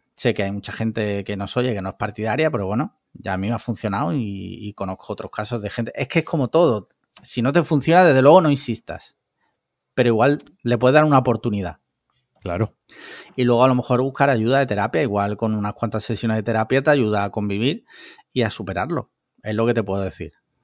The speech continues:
Speaker 1: Por mi parte, ahora Marquino que te diga, que te, igual te,
Speaker 2: A
Speaker 1: él
Speaker 2: ver.
Speaker 1: te dice, "Mata, mata a alguien".
Speaker 2: <laughs> Es que yo lo llevo, yo lo llevo muy mal. Yo lo llevo muy mal. O sea, yo soy la segunda persona que conozco que peor gestiona el estrés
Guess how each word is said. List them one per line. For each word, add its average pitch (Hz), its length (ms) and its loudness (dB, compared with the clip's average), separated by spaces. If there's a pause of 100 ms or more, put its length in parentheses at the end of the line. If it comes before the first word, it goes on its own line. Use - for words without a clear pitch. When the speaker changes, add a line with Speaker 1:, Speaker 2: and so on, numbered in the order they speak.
Speaker 1:
Por 139 180 6
mi 165 120 0
parte, 107 420 2
ahora 101 380 0
Marquino 107 460 -4
que 117 100 0
te 98 120 -4
diga, 95 520 -6 (1400)
que 107 80 -6
te, 110 100 -4
igual 110 280 2
te, - 120 -6
Speaker 2:
A 123 40 2
Speaker 1:
él 117 60 8
Speaker 2:
ver. 123 100 8
Speaker 1:
te 127 60 8
dice, 131 220 6
"Mata, 127 300 2
mata 135 340 6
a - 40 6
alguien". 101 360 0
Speaker 2:
<laughs> - 880 -12 (120)
Es 123 280 4
que 123 280 4
yo 110 180 6
lo 110 80 6
llevo, 104 560 4
yo 95 180 -2
lo 95 100 0
llevo 98 200 2
muy 95 260 -4
mal. 87 280 -8 (580)
Yo 104 180 -6
lo 92 120 -2
llevo 90 160 -2
muy 95 160 -2
mal. 95 260 -2
O 98 60 -6
sea, 92 200 -2
yo 90 240 -2
soy 95 920 -4
la 95 220 -4
segunda 95 460 -2
persona 98 360 -4
que 95 100 -8
conozco 95 400 -6
que 98 120 -8
peor 92 340 -2
gestiona 95 340 -8
el 95 60 -4
estrés 95 420 -8